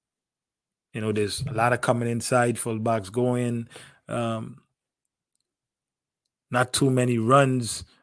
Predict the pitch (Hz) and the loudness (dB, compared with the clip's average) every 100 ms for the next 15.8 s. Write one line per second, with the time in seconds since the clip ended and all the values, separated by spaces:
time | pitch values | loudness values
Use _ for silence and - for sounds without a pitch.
0 | _ - 135 120 135 117 113 127 131 113 | _ -2 0 0 -2 0 4 4 4 2
1 | 127 123 117 127 127 110 110 135 139 120 | 2 4 4 2 2 -2 2 6 6 6
2 | 123 131 127 127 113 127 123 117 - _ | 4 2 0 -6 -4 -4 -4 -8 -20 _
3 | 123 127 123 139 - 127 127 127 123 - | -2 4 8 8 6 2 4 2 -2 -6
4 | 123 123 123 135 113 110 113 123 139 - | -2 2 6 4 4 0 2 0 -4 -12
5 | - _ _ _ 113 113 107 113 - 123 | -20 _ _ _ -8 -6 -6 -6 0 2
6 | 123 117 107 131 135 117 117 - - 123 | 2 0 2 4 4 2 -6 -12 -4 2
7 | 131 131 - 135 131 127 120 131 131 - | 2 2 0 2 2 0 0 0 0 -2
8 | 127 120 127 120 120 127 123 127 123 120 | -4 -2 -4 -6 -4 -4 -4 -4 -4 -6
9 | 127 127 123 123 120 127 117 120 - 127 | -4 -2 0 0 0 -2 -2 -4 -4 -4
10 | 117 110 - 117 - 127 127 127 131 110 | -4 -6 -12 -14 -10 -8 -4 -4 -4 -2
11 | 131 139 120 120 - - - _ _ _ | 2 2 2 -4 -10 -20 -20 _ _ _
12 | - 139 120 110 - 147 139 127 123 - | -2 -2 -2 -6 -2 0 2 0 0 -4
13 | 147 135 127 117 123 120 - 135 127 113 | -4 -2 -2 -2 -2 -2 -2 0 0 0
14 | 170 196 196 160 160 175 175 165 127 139 | 0 0 -2 0 0 0 -2 -4 -2 0
15 | 131 131 165 180 - 117 110 - | 0 2 2 2 -2 -8 -10 -14